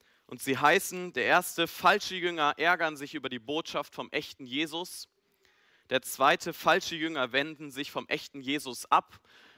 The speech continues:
Und der dritte, echte Jünger folgen dem echten Jesus bedingungslos nach. Und wir wollen jetzt zusammen den Text lesen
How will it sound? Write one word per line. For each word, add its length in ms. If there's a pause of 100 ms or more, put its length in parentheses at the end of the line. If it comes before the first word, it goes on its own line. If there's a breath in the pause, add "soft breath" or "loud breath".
Und 200
der 100
dritte, 520 (120)
echte 300
Jünger 360
folgen 300
dem 140
echten 340
Jesus 580 (480 soft breath)
bedingungslos 1000 (200)
nach. 420 (400 soft breath)
Und 140
wir 100
wollen 160
jetzt 160
zusammen 280
den 100
Text 320
lesen 400